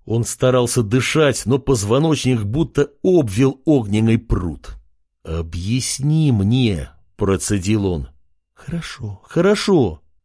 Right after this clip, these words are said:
Кира стала тыкать в него пальцем после каждого слова. "Ты, мать твою, клон, мешок с костями, который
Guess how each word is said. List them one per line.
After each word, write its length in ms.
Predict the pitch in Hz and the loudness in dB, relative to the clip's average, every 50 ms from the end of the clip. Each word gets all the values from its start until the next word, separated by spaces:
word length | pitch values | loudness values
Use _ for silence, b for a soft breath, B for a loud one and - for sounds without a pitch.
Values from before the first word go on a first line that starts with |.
| _ _ | _ _
Кира 260 | - 110 135 151 147 | -4 0 0 2 2
стала 380 | 135 - - - 131 123 127 131 | 0 0 0 0 2 2 2 2
тыкать 380 | 120 - 127 120 - 110 - - | 0 0 -2 -2 -2 -4 -6 -4
в 80 | 69 | -2
него 240 | 82 101 104 107 107 | -2 0 2 2 0
пальцем 480 | 92 - - 147 143 123 - 135 127 120 | 2 2 2 2 2 2 0 0 -2 0
после 360 | - 120 123 - - 110 - | -2 -4 -4 -2 -2 -4 -4
каждого 500 | - - - 123 120 107 98 107 104 104 | -4 -2 0 0 0 0 0 -2 -4 -4
слова. 480 | 104 - - 87 80 67 60 58 58 - _ _ _ _ _ _ _ _ | -6 -8 -8 -8 -8 -8 -10 -12 -16 -18 _ _ _ _ _ _ _ _
"Ты, 440 | - 285 269 254 233 180 123 95 - _ _ | -4 0 2 2 2 2 0 -4 -6 _ _
мать 580 | 190 185 202 202 208 190 170 151 - - - - _ _ | -6 -2 -2 0 0 -2 -4 -6 -8 -14 -20 -20 _ _
твою, 720 | - 208 202 196 208 208 208 202 175 170 175 160 127 120 - _ _ _ | -6 -4 -2 2 2 2 2 0 -2 -4 -4 -4 -4 -6 -10 _ _ _
клон, 640 | - - 277 262 254 254 247 202 147 110 95 - - _ _ _ _ _ - | -6 -2 0 0 2 2 2 0 0 -4 -6 -10 -12 _ _ _ _ _ -6
мешок 1000 | 240 240 247 240 247 269 240 - - - - 269 269 254 226 - - - _ _ _ | -2 2 4 4 4 4 2 -2 -4 -4 0 2 2 2 2 0 -2 -6 _ _ _
с 200 | _ - - - | _ -16 -16 -14
костями, 1000 | - - 175 175 175 - - - - - - 208 196 175 - 143 - - - - _ _ _ _ _ _ | -6 -2 -2 -2 -2 -2 -6 -12 -8 -4 -2 0 0 0 -2 -6 -8 -12 -16 -18 _ _ _ _ _ _
который 760 | - - 226 233 233 233 - - 240 220 196 - - - - | -2 0 0 0 0 -2 -2 0 0 2 0 -2 -4 -10 -16